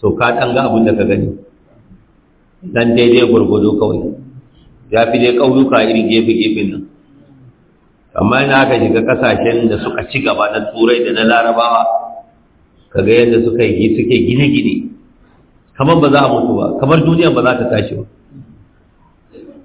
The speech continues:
A je a yi dinga benaye ana jera su kawai kaman ado, kaman a jera tangaran. Haka za ka gan su. Su duniya ta ɗau ƙawa da su, ta yi ado. To shi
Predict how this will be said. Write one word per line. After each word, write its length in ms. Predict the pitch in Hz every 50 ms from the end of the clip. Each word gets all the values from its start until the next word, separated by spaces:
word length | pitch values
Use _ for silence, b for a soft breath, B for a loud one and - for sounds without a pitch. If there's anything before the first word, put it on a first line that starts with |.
| _
A 160 | _ 92 104 110
je 80 | 123
a 80 | 120 127 123
yi 80 | 123 131 147 -
dinga 160 | 147 147 127 -
benaye 560 | 131 151 165 170 160 160 139 135 131 131 135 131
ana 320 | 135 - 151 143 123 -
jera 400 | 131 143 156 160 160 135 - -
su 80 | - -
kawai 240 | - 151 143 127 123 -
kaman 240 | 123 120 127 127 139 -
ado, 320 | 131 147 139 139 139 139 139 -
kaman 220 | - 123 131 139 143 - 139
a 60 | 139
jera 240 | 131 127 131 131 123 120 -
tangaran. 440 | - 135 131 123 131 131 127 123 - - - - - - _ _ _ _ _ _ _ _ _ _ - 392 - - _ _ _ - _ _ _ _ _ _ _ -
Haka 240 | 147 147 143 123 113
za 100 | 127 131 127
ka 80 | 123
gan 200 | 113 117 117 113 113
su. 120 | 117 113 98 - - - - - - - _ _ _ _ _ _ _ _ _ _ _ _ _ _ _ _ _ _ _ _ - _ _ - -
Su 160 | - 139 135 131
duniya 480 | 135 143 147 151 160 156 135 123 127
ta 160 | 135 131 135
ɗau 160 | 135 151 147 139 143
ƙawa 240 | 143 156 156 156 156
da 120 | 151 - 123
su, 100 | 123 127 120 117 139
ta 80 | 143 143
yi 160 | 147 156 -
ado. 280 | 147 160 151 147 147 139 - - - - - - - - - _ _ _ - - _ _ _ _ _ _ _ _ _ _ _ _ _ _ _ _ _ _ _ _ _ _ _ _ _ _ _ _ _ _ _ _ -
To 80 | 101
shi 160 | 98 101 127